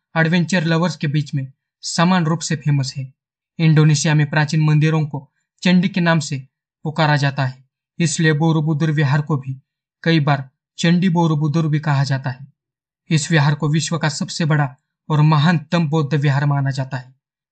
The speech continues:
विहार का निर्माण सात सौ अठहत्तर से आठ सौ पचास ईसा के बीच शैलेंद्र राजवंश द्वारा करवाया गया था। यह विहार खोजे जाने के पहले कई वर्षों तक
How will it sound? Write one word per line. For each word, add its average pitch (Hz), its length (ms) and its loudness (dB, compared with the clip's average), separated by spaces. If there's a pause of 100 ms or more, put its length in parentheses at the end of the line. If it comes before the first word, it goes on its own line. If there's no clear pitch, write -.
(240)
विहार 147 280 2
का 151 140 -2
निर्माण 143 400 0 (300)
सात 180 260 0
सौ 202 140 -6
अठहत्तर 180 480 -2
से 180 160 -6
आठ 180 200 -2
सौ - 160 -6
पचास 165 420 -4
ईसा 165 240 -4
के 160 140 -6
बीच 143 260 -4 (400)
शैलेंद्र 165 580 2
राजवंश 151 500 0
द्वारा 135 380 -4 (420)
करवाया 143 380 2
गया 135 200 -4
था। 131 160 -20 (380)
यह 151 160 4
विहार 143 320 2
खोजे 147 300 -2
जाने 147 300 2
के 151 120 -4
पहले 143 300 0 (500)
कई 165 140 2
वर्षों 170 360 2
तक 156 220 -4